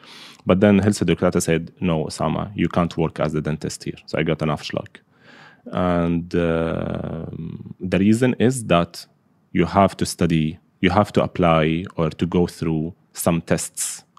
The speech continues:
or you have to study again as a dentist. So I was looking around, what, what are the possibilities? It was, um, either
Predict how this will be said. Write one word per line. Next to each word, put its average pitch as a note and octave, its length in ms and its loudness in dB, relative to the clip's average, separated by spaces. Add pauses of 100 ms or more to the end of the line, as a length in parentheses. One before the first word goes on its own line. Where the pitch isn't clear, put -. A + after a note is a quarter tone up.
(140)
or G#2+ 180 6
you F#2+ 140 4
have E2 220 -2
to - 80 -12
study E2 280 -4
again D2+ 380 -4
as C#2+ 140 -8
a C#2+ 40 -6
dentist. - 440 -12 (840)
So A2+ 300 8
I G#2+ 120 8
was A#2+ 180 6
looking B2 320 6
around, F2+ 460 4
what, G2+ 260 4
what F#2+ 280 4
are E2 120 4
the D#2+ 120 0
possibilities? D#2 720 -2
It - 160 -2
was, E2 360 0 (120)
um, D#2 760 2 (1080)
either G#2 360 8